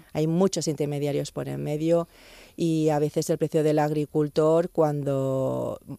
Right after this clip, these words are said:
va a comprar otras cosas y ve su producto en la estantería de la tienda ha duplicado o triplicado el precio.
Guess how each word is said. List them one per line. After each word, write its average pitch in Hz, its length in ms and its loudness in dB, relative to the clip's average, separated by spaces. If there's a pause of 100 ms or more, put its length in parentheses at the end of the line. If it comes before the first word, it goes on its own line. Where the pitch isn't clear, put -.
(240)
va 147 140 0
a 151 40 -2
comprar 156 540 0
otras 156 320 -2
cosas 180 420 0
y 160 80 0
ve 151 140 0
su 156 180 0
producto 160 600 2
en 160 100 4
la 156 80 2
estantería 151 540 0
de 160 80 0
la 156 120 0
tienda 165 460 0 (480)
ha 156 120 -4
duplicado 165 540 2
o 170 60 4
triplicado 151 720 0
el 127 100 -4
precio. 139 640 -8